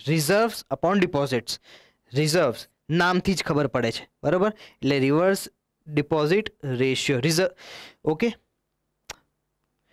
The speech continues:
અને બીજું છે, આ, when આર ડી આર increases, more money has to be kept aside. એટલે જેમ જેમ આર બી આઈ એવું ધારે કે આર ડી આર થોડો વધારવો છે ઇકોનોમીમાં, ધારો કે વીસ ટકા કરી દીધો,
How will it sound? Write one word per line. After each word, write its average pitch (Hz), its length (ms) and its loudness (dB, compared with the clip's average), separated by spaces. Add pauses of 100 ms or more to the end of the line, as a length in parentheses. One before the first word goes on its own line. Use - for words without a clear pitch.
(180)
અને 170 200 0
બીજું 185 280 2
છે, 196 180 0
આ, 160 260 0
when 180 280 0
આર 190 180 2
ડી 226 140 2
આર 226 100 2
increases, 180 480 0
more 160 200 2
money 175 240 2
has 156 280 0
to 185 40 0
be 175 80 0
kept 147 280 -2
aside. 113 360 -4
એટલે 202 200 0 (500)
જેમ 160 240 0
જેમ 214 280 2
આર 139 200 0
બી 180 180 2
આઈ 202 220 0
એવું 185 320 2 (100)
ધારે 147 440 -2
કે 156 200 -4 (260)
આર 147 220 0
ડી 160 200 2
આર 117 180 0 (380)
થોડો 160 200 2
વધારવો 131 440 0
છે - 240 -12 (560)
ઇકોનોમીમાં, 156 800 0
ધારો 160 220 2
કે 190 100 -2
વીસ 156 240 0
ટકા 151 220 0
કરી 135 240 0
દીધો, 101 280 -12